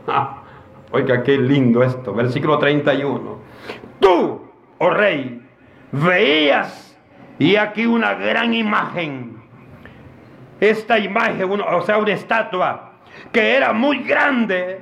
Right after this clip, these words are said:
y cuya gloria era muy sublime, estaba en pie delante de ti y su aspecto era terrible. La cabeza de esta imagen era de oro fino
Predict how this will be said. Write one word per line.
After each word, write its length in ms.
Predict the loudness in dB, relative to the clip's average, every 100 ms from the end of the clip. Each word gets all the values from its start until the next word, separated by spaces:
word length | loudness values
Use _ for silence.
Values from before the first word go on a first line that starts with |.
| -16 -20 -2
y 140 | 0 2
cuya 260 | 2 2
gloria 480 | 2 2 4 4 2
era 200 | 2 2
muy 260 | 2 0 -2
sublime, 800 | -4 -4 0 0 0 0 0 -2 -2
estaba 500 | 0 0 0 0 2
en 200 | 0 -2
pie 260 | -6 -2 2 2
delante 480 | 2 2 0 -2 -2
de 140 | -2
ti 640 | -2 -2 0 -2 -4 -10 0
y 140 | 2
su 180 | 2 2
aspecto 600 | 2 2 -2 0 0 2
era 280 | 2 -2 -6
terrible. 880 | -6 -4 -4 -4 -2 0 -2 -4 -12 -20 -20 -20 -20 -20 -20 -20 -6
La 200 | -2 -2
cabeza 580 | 0 2 2 2 0 0
de 120 | 0
esta 240 | 0 -2
imagen 600 | -4 -2 -2 -2 -4 -8 -4
era 280 | -2 0 0
de 120 | 0
oro 560 | 2 2 2 2 -2 -6 -20 -20 -14
fino 720 | 0 2 2 0 -2 -4 -8